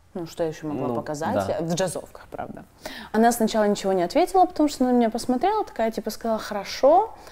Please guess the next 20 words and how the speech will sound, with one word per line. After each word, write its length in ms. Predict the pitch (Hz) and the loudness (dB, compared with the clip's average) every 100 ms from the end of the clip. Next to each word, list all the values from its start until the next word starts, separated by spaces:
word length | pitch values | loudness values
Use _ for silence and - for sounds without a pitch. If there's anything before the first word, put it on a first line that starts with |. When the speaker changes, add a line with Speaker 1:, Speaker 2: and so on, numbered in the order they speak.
| - | -8
Speaker 1:
Вот. 480 | 208 196 185 170 160 - | -4 0 2 0 -2 -2
И 180 | 277 359 | 2 4
там 220 | 269 262 | 4 4
через 280 | - 226 214 | 4 4 6
дня 160 | 214 | 2
три, 200 | 196 247 | 2 0
по-моему, 380 | 277 226 196 185 | 2 0 0 0
или 80 | 180 | -2
через 220 | 185 175 | -4 -6
сколько 360 | - 220 226 190 180 170 175 160 | -2 -2 -2 -6 -6 -4 -4 -2
они 180 | 175 185 | 0 0
меня 180 | 180 180 | 0 0
набрали, 540 | 175 175 202 311 285 | 0 0 0 2 2
и 40 | |
Макс 280 | 202 185 185 | 2 2 0
говорит: 380 | 170 175 180 160 | 0 0 2 2
«Да, 340 | 175 247 285 233 | 0 2 0 0
класс, 480 | 190 170 185 208 214 - - | -2 -2 -2 -10 -10 -8 -4
супер 360 | 196 208 - 175 | -2 -2 -4 -4
вообще». 560 | 170 - - 196 208 | -4 -6 -8 -6 -6